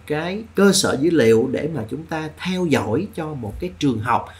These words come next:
Một cái trường học này tất nhiên quy mô nhỏ thôi để mà chúng ta có thể thực hành ban đầu, rồi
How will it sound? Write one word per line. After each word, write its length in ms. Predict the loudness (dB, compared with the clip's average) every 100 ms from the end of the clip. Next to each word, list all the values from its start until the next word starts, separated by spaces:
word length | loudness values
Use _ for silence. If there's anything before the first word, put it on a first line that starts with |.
| -20 -8
Một 100 | -4
cái 100 | 4
trường 160 | 6 8
học 220 | 6 4
này 180 | 0 -2
tất 140 | -2 -2
nhiên 200 | 0 0
quy 80 | 2
mô 180 | 4
nhỏ 380 | 4 4 4 2
thôi 200 | 2 0 0 -4
để 200 | -2 -2 -2
mà 120 | -4 -4
chúng 120 | -6
ta 200 | -4 -4
có 140 | -6
thể 180 | -4 -4
thực 220 | -4 -6
hành 200 | -6 -6
ban 160 | -6 2
đầu, 280 | 4 4
rồi 120 | 2